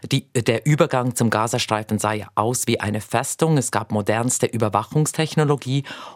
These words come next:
und trotzdem niemand schien gefasst auf so, auf einen solchen Angriff.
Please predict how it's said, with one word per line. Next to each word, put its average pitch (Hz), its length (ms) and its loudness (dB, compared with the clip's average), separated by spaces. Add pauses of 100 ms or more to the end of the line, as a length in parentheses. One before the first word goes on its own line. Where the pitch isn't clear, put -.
und 143 220 2
trotzdem 151 540 2 (320)
niemand 156 600 6
schien 110 400 2 (100)
gefasst - 600 -2
auf 117 140 0
so, 110 120 2 (200)
auf 107 220 -2
einen 113 300 2
solchen 101 400 -2
Angriff. 127 540 -2